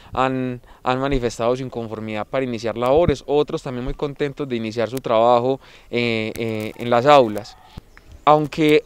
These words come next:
hay maestros que en es-, están en desacuerdo, pero tenemos que saber que la Gobernación de Antioquia es el ente territorial certificado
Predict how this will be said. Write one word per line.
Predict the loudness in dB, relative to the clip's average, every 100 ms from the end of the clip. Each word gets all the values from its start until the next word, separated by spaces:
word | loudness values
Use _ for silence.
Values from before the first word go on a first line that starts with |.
| _
hay | 2
maestros | 2 2 2 0 -2 -6
que | -2 0 0 -2 -6
en | -4
es-, | -4 -6
están | -6 -4 -6 -6 -6
en | -2
desacuerdo, | 0 0 0 -2 -2 -4 -8
pero | -4 -4
tenemos | -4 -6 -8 -8
que | -4
saber | 0 0 0 -6 _ _ _ -12
que | -4
la | -2
Gobernación | -2 -4 -4 -8 -6
de | -4
Antioquia | -4 -2 -2 -2 -2
es | -4
el | -2
ente | -4 -6
territorial | -2 -2 -2 -2 2 2
certificado | 2 -2 -2 -2 -2 2 4 4